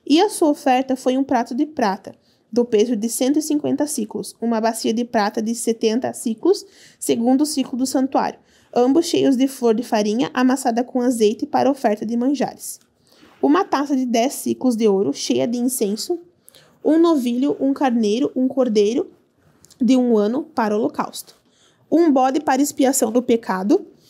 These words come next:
e para sacrifício pacífico. Dois bois, cinco carneiros, cinco bodes, cinco cordeiros de um ano. Esta foi a oferta de Naasson, filho de Amina-, Ani-, Aminadab.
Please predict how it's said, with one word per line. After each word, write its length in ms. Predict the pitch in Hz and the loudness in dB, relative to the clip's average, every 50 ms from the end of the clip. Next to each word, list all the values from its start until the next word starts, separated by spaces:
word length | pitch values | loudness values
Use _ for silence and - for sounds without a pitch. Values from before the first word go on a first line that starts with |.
| - - - - _ _ - | -20 -20 -20 -20 _ _ 0
e 120 | 262 277 | 0 0
para 260 | 277 294 262 254 269 | 2 2 2 2 2
sacrifício 640 | 285 - 330 302 - 294 294 - - 247 262 - 269 | 2 0 -2 0 2 0 0 0 0 -2 -2 -2 -4
pacífico. 640 | - 285 294 302 - 233 202 214 - - _ _ _ _ _ - | -4 -4 -4 -4 -4 -4 -6 -6 -8 -14 _ _ _ _ _ 0
Dois 520 | 202 240 233 226 269 339 349 - - - _ _ | 2 4 4 6 4 2 2 0 -6 -10 _ _
bois, 480 | 220 220 220 202 208 320 330 - - - _ _ _ _ _ | 0 2 2 4 2 2 0 -2 -8 -16 _ _ _ _ _
cinco 300 | - - 330 320 349 392 | -2 0 2 2 2 0
carneiros, 540 | 370 - 359 311 269 240 214 202 214 247 262 | 0 0 2 2 4 4 4 2 2 -2 -4
cinco 420 | - - - - 330 415 403 - | -6 -4 -2 0 0 2 0 0
bodes, 360 | 320 262 233 202 196 202 214 - | 0 0 0 0 0 -2 -4 -2
cinco 220 | - 339 330 359 370 | 0 0 2 2 0
cordeiros 680 | - - 359 277 233 220 208 220 233 277 285 - - - _ _ _ _ _ _ | 0 0 0 2 4 4 2 2 2 0 -2 -4 -10 -18 _ _ _ _ _ _
de 120 | 208 247 247 | -2 0 2
um 180 | 247 240 226 | 2 2 2
ano. 300 | 208 202 220 247 311 339 - - _ _ _ | 2 2 2 0 -2 -4 -8 -16 _ _ _
Esta 300 | - 240 277 269 - 330 | -2 -2 0 0 0 0
foi 180 | 320 - 302 294 | 0 0 0 0
a 60 | 294 | 0
oferta 340 | 302 302 - 262 254 262 285 | 0 -2 -2 -2 -2 0 -2
de 160 | 233 269 262 | -2 0 0
Naasson, 520 | 262 254 254 247 285 302 - - 202 180 202 | 0 0 -2 -2 -4 -2 -2 -2 -4 -4 -6
filho 320 | - - - 226 208 214 | -12 -8 -6 -4 -2 -2
de 160 | 208 202 247 226 | -2 0 0 0
Amina-, 420 | 214 226 247 247 233 175 - - _ _ _ _ | 0 -2 -2 -4 -4 -6 -8 -10 _ _ _ _
Ani-, 360 | 233 220 226 226 226 - - _ _ _ | -4 -2 -2 -2 -2 -4 -8 _ _ _
Aminadab. 680 | - 233 233 233 240 240 247 254 240 202 - - - | -4 0 2 2 2 0 -2 -2 -4 -6 -8 -12 -18